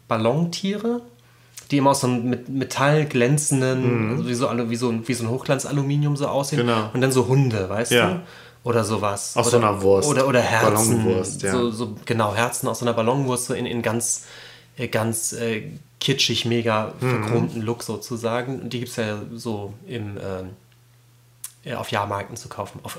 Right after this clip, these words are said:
Speaker 1: auf der Kirmes.
Speaker 2: Ja. Auf dem
Speaker 1: Und,
Speaker 2: Rummel.
Speaker 1: äh, er nimmt jetzt genau das und macht das aber viel größer als wirklich große, monumentale Skulpturen, die teilweise dann wirklich irgendwie zwei Meter hoch sind oder sowas oder drei Meter hoch.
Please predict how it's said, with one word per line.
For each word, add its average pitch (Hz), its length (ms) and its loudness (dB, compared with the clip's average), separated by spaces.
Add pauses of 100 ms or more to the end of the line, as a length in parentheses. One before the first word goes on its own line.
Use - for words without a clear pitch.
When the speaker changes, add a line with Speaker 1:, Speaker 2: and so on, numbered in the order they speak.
(120)
Speaker 1:
auf - 120 -12
der 104 100 -6
Kirmes. 113 600 -6
Speaker 2:
Ja. 123 220 6 (840)
Auf 123 140 6
dem 123 100 8
Speaker 1:
Und, - 40 6
Speaker 2:
Rummel. 117 380 6 (460)
Speaker 1:
äh, - 100 -8
er 147 140 8
nimmt 165 360 4
jetzt - 300 2 (320)
genau 147 320 6
das 139 540 2
und 139 340 -2
macht 147 220 0
das 147 120 -4
aber 127 200 -2
viel 175 280 0
größer 160 440 -2
als 143 200 -2
wirklich 143 280 -4
große, 170 800 2 (520)
monumentale 135 640 -2
Skulpturen, 165 600 -4
die 175 80 0
teilweise 135 480 -2
dann 123 240 -2
wirklich 120 300 -8 (160)
irgendwie 123 260 -8
zwei 120 220 -4
Meter 120 260 -4
hoch 139 220 -2
sind 180 340 -6
oder 170 220 -2
sowas 175 360 -2
oder 127 140 -4
drei 123 240 -2
Meter 160 340 -4
hoch. 170 280 -2